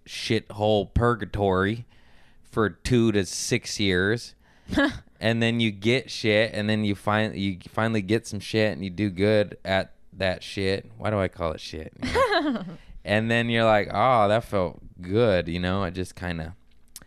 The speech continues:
Speaker 1: the fruits are barren off the tree. No, barren fruition? I don't know.
Speaker 2: Braring.
Speaker 1: What is this?
Speaker 2: Not braring.
Speaker 1: Come on, producer man, help us out here.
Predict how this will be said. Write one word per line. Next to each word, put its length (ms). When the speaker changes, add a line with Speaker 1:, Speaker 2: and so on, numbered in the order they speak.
Speaker 1:
the 240
fruits 600
are 200
barren 680
off 360
the 80
tree. 380
No, 200
barren 480
fruition? 880
I 120
don't 160
know. 200
Speaker 2:
Braring. 1120
Speaker 1:
What 200
is 60
this? 80
Speaker 2:
Not 240
braring. 340
Speaker 1:
Come 40
on, 160
producer 440
man, 320
help 220
us 140
out 160
here. 200